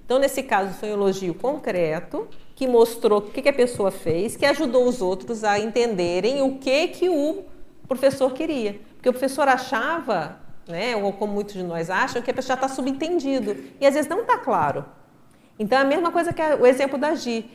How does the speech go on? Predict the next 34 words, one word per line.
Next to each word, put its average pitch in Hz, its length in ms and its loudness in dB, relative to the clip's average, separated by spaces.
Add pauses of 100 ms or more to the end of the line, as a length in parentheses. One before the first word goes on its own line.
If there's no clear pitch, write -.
(140)
Ela 254 120 -2
falou 311 180 0
que - 60 0
ia 311 80 4
falar 240 320 4
que 220 100 -10
seu 240 120 -2
trabalho 185 440 2
tá 170 140 0
bom, 262 380 -2
já 254 80 -2
tava 277 240 2
claro, 302 360 2
não. 196 300 0 (320)
Na 196 80 2
hora 269 160 8
que 339 60 0
ela 330 80 2
especificou, 269 520 0
não, 185 240 0
ó, 147 80 0
porque 220 220 -6
olha 226 160 0
só, 170 140 -6
você 170 200 -8
fez, 208 420 -2 (220)
a 226 80 2
letra 220 340 4
não, 196 320 -6 (120)
mas 185 180 -2
tá 180 80 2
legível, 208 680 0 (200)
a 208 120 6
organização, 208 920 0